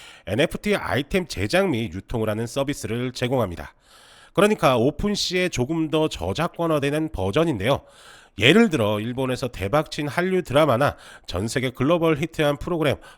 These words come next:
혹은 비티에스의 저작 판권이나 웹툰을 미리 매수할 수 있다면 이라는 아이디어로 시작된 플랫폼입니다. 즉 음악 저작권을 사게 된다면 사람들이 음악을 플레이할 때마다 내 파이프라인으로 수익이 계속해서 쌓이는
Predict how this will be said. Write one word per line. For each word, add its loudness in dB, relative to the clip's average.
혹은 -2
비티에스의 -2
저작 -2
판권이나 0
웹툰을 -2
미리 -4
매수할 -2
수 -6
있다면 0
이라는 4
아이디어로 0
시작된 -4
플랫폼입니다. -8
즉 0
음악 4
저작권을 2
사게 -2
된다면 2
사람들이 0
음악을 0
플레이할 -2
때마다 2
내 0
파이프라인으로 -4
수익이 -8
계속해서 -8
쌓이는 -2